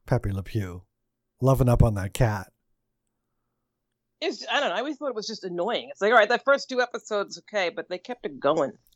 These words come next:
Speaker 1: 'Cause
Speaker 2: And
Speaker 1: she
Speaker 2: going.
Speaker 1: looked really annoyed. Like, she's the,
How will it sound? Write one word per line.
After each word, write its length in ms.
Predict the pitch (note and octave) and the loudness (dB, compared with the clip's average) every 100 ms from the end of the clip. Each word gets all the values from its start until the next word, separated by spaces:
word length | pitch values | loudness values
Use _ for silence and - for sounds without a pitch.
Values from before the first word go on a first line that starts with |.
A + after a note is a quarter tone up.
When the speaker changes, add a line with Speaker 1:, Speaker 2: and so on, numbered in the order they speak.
| - | -8
Speaker 1:
'Cause 180 | E3+ E3 | -4 -2
Speaker 2:
And 100 | A3 | 2
Speaker 1:
she 60 | |
Speaker 2:
going. 120 | A3+ G3+ | 4 6
Speaker 1:
looked 240 | F3+ - A#2 | 4 0 0
really 460 | D3 F#3 D3 A#2 | 4 6 6 2
annoyed. 720 | G#2 A2 A2+ C3+ G#2 F2 E2+ - _ _ _ _ _ _ _ _ _ _ _ _ _ _ _ _ - | -4 -4 0 0 0 -6 -16 -20 _ _ _ _ _ _ _ _ _ _ _ _ _ _ _ _ -10
Like, 160 | A#2+ | -10
she's 320 | - F3+ E3+ D3 | -4 -4 -4 -2
the, 200 | C#3+ | -2